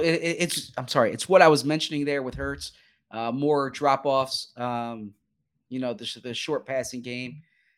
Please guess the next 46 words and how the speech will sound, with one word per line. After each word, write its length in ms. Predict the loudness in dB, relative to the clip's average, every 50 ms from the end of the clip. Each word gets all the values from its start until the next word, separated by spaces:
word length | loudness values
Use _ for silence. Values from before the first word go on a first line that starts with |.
| _ _ -2
Nothing 440 | 2 2 2 2 0 -4 -4 -6 -6
really, 680 | -6 -4 -2 0 0 0 0 0 -2 -2 -4 -6 -10 -12 -12
um, 400 | -12 -10 -8 -8 -8 -8 -10 -10 -10
jumped 440 | -10 -6 -2 -2 -2 -2 -4 -4 -4
out 280 | -2 -2 -2 -2 -4
there. 300 | -4 -2 -2 0 0 0
I, 120 | 0 -2 -2 -4
I 40 | -6
thought, 420 | -4 -2 0 0 0 0 0 -2
uh, 380 | -4 -4 -2 -2 -2 -2 -4 -6 -8 _ _ _ _ _ _ 0
Boston 300 | 2 2 2 0 -4 -10
Scott 340 | -4 0 0 2 2 0 -2
did 100 | -6 -8
a 40 |
good 200 | -6 -6 -8 -8
job, 420 | -6 -4 -2 0 0 0 -2 -4 -6 -10 _ _ _ _ _ _
um, 500 | -12 -8 -8 -6 -6 -8 -10 -10 -12 -14 -18 _ _ _
in, 480 | -10 -8 -6 -6 -6 -6 -8 -12 -14 -20 _ _ _ _ _ _ _ -20 -20 _ _ _ _
you 120 | -4 -4
know, 60 | -4
he 140 | -2 -2 -2
was 180 | -2 -2 -4 -4
mixing 240 | -8 -8 -8 -8 -8
in 60 | -10
with 80 | -10
the 60 | -12 -10
first 280 | -8 -6 -6 -6 -8 -8
team. 280 | -6 -6 -4 -6 -6 -10 _ _ _ _ _ _ _ _ _ -14
Um, 420 | -12 -10 -10 -8 -10 -10 -12 -12
he 120 | -14 -14 -6
jumped 260 | -2 -2 -2 0 0
out 180 | 0 0 0 -2
there. 420 | -4 -4 -2 -2 -2 -4 -6 -8 _ -6
Marcus 420 | 0 0 0 2 0 -2 0 2
Epps 220 | 2 2 2 2
had 440 | 0 -2 0 2 2 2 0 -2 -4 -8 _ _ _ _ _ _
an 60 | -4 -2
interception 640 | -2 -2 -2 2 2 2 2 2 -2 -6 -6 -6 -6
today, 420 | -6 -6 -4 -2 -2 -2 -2 -4 -4
off, 300 | -2 -2 -2 -2 -2 -6
but 80 | -2 0
that 140 | 2 2 2
was 140 | 0 -2 -4
in 120 | -4 -6
team 320 | -8 -10 -10 -8 -8 -8
drill. 420 | -8 -8 -8 -8 -6 -8 -8 -10